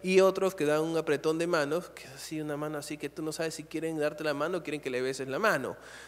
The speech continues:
¿de acuerdo? Entonces, gestión de imagen, señores. ¿De acuerdo?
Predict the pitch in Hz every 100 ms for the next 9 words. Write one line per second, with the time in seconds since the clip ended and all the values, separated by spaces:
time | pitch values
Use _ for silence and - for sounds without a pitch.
0 | - 135 147 151 160 165 - 123 135 156
1 | - - - - 160 - 202 208 185 165
2 | 170 214 208 160 139 143 147 175 170 113
3 | - - - - - - - - - _
4 | _ 113 131 151 180